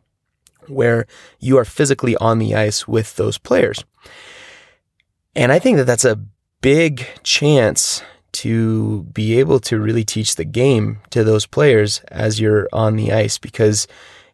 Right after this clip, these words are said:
you can be right in their ear, very close to them. I mean,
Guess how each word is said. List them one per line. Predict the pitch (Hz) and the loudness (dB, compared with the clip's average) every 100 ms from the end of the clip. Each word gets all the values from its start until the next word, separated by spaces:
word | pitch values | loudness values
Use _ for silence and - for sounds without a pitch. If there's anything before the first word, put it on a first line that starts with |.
| - | -16
you | - 117 135 | -6 0 0
can | - 143 117 | 2 0 0
be | 123 120 | 0 0
right | 113 120 147 | 2 2 2
in | 139 | 0
their | 123 110 | 0 -2
ear, | - 143 117 | -2 2 2
very | 104 123 151 | 2 0 0
close | - 143 139 - | 0 0 2 0
to | 104 | -2
them. | 104 | -2
I | 110 | -2
mean, | 110 110 | -2 -2